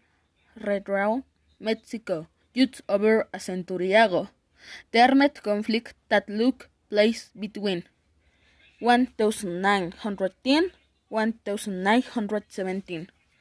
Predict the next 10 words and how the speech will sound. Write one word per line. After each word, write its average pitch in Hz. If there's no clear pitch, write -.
began 220
as 214
a 220
struggle 185
against 208
the 196
perpetuation 190
in 208
power 214
of -